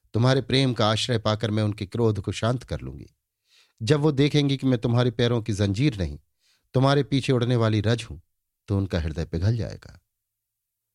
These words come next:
विनय ने सोफी को स्नेहपूर्ण नेत्रों से देखकर कहा, "तुम उनके स्वभाव से परिचित नहीं हो,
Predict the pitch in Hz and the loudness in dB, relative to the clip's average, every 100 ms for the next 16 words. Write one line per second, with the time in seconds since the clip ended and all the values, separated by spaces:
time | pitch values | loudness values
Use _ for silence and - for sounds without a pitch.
0 | _ _ _ - 101 131 127 117 - 127 | _ _ _ -4 2 4 4 2 0 -2
1 | 123 117 107 - 113 107 110 101 104 110 | -2 -2 -2 0 -2 0 -2 0 -2 -2
2 | 113 98 95 117 - - - 64 - _ | -4 -6 -4 -6 -6 -10 -10 -14 -14 _
3 | _ _ _ _ _ _ _ _ 123 127 | _ _ _ _ _ _ _ _ 0 2
4 | 135 135 123 107 123 127 - 90 - 151 | 2 -2 0 0 0 -2 -6 -6 -6 -8
5 | 95 76 65 - | -6 -6 -8 -14